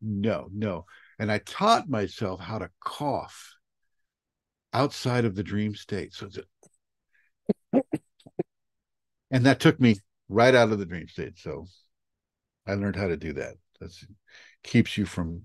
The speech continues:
from doing bad things. <laughs> 'Cause it's hard, because hell can be very, very, very compelling.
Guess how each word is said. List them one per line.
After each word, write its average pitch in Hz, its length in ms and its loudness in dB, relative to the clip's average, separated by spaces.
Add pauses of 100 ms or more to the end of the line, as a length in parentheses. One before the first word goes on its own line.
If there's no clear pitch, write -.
(100)
from 87 180 -6
doing 92 280 -2
bad 139 360 -2
things. - 600 -2 (840)
<laughs> 214 40 0 (2750)
'Cause 151 160 8
it's 160 140 10
hard, 143 320 10
because 101 260 4
hell 156 280 10
can 151 160 2
be 117 100 8
very, 135 320 10
very, 123 220 6
very 107 240 4
compelling. 87 560 -10